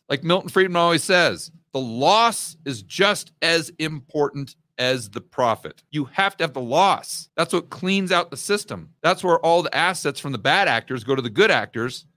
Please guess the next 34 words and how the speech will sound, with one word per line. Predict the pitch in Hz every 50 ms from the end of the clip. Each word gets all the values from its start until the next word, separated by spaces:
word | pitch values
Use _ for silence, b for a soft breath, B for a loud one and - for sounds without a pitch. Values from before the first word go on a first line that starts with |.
| _ _ -
and | 151 165
the | 160
entire | 151 135 - - 170 160 160 170 170 160 147 - - -
economy | 135 - - - 170 190 220 214 170 127 110 113 123 135 139 _ _ _ _ _ -
is | 135 131 101
better | 92 - 143 156 143 139 156
off | 170 170 165 - - -
as | 131 127 131
a | 131
result. | 123 120 98 120 113 98 82 - - - _ _ -
Getting | - 139 143 135
back | 117 131 123 120 -
to | -
the | 110 107
article. | 104 98 90 87 - 82 - - _ _
Even | - 165 196 208 220 202
more | 180 190 190 185
troubling, | 185 - - 196 180 170 143 131 120 117 117 120
the | 127 - - -
F | 139 170 175 - - - - _ _ _ _ -
H | 151 156 156 151 - - - _ -
L | 135 135 139 143 135
bank | 110 95 135 127 117 104 101 107 104 - - - _ _ _ _ _ -
system, | - - - 165 147 - - 101 92 92 104 113 120 - _ _ _ _ _ - 117
again, | 113 180 165
it's | 110 -
just | - 139 -
like | 147 135
the | - -
Federal | 143 131 123
Reserve | 117 104 110 123 135 117
System, | - 92 - 101 101 -
is | - 120 104
now | 123 135 143 151 151 156 170 180 165